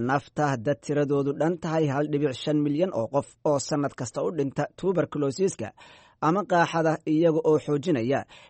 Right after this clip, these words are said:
barnaamijyada xakamaynta qaaxada, isla markaana isticmaalaya qalabyada cusub. Agaasimaha barnaamijka qaaxada heer caalami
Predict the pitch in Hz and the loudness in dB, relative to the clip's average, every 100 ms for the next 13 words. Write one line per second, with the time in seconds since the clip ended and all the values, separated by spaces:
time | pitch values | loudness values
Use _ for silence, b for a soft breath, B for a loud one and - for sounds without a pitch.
0 | B 143 147 147 147 139 202 170 156 - | B 0 2 4 2 2 2 2 0 -2
1 | 143 160 202 180 - 147 - 151 143 - | -2 -2 0 -2 0 0 2 0 0 -2
2 | 202 - 156 156 143 139 139 - 139 135 | -6 -2 0 2 0 -2 -4 -6 -4 -2
3 | 175 175 151 143 - - 135 127 131 131 | 2 2 2 0 -2 -6 -4 -2 0 -2
4 | 131 127 - 131 - _ _ _ 123 123 | -4 -6 -8 -8 -10 _ _ _ -4 -2
5 | 120 127 151 113 120 135 139 139 143 135 | -2 -2 -2 0 -2 -2 0 0 -2 -2
6 | 135 - 131 127 160 143 147 156 120 127 | -6 -2 0 2 0 2 2 0 0 -2
7 | 135 139 | 0 0